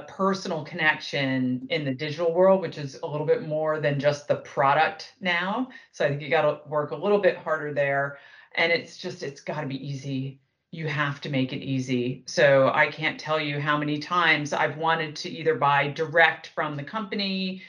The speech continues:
you know, because I'm, I'm conscious of the value chain and the profit margin. And I go, "You know what, this is just a whole lot easier if I get on Amazon," you know, and then you get on Amazon, you're like, "Yep, and it'll be here tomorrow. And then I, you know,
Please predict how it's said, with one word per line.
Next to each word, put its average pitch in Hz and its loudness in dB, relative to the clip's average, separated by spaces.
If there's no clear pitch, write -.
you 185 0
know, 143 2
because 139 -6
I'm, 131 -2
I'm 135 -2
conscious 139 -4
of 135 -8
the 139 -8
value 143 2
chain 151 0
and 139 -6
the - -14
profit 180 -4
margin. 175 -2
And 175 0
I 175 2
go, 160 4
"You 156 -6
know 170 2
what, - -2
this 147 -10
is - -18
just - -12
a - -10
whole 147 -8
lot 131 0
easier 127 -4
if 120 -8
I 127 0
get 123 -2
on 123 -6
Amazon," 120 -8
you 139 0
know, 127 0
and 139 2
then 139 2
you 139 0
get 147 6
on 139 4
Amazon, 135 0
you're 135 0
like, 135 -4
"Yep, 214 2
and 165 -10
it'll 143 -2
be 135 -4
here 135 -2
tomorrow. 233 2
And 214 -2
then 127 -2
I, 127 0
you 127 0
know, 131 2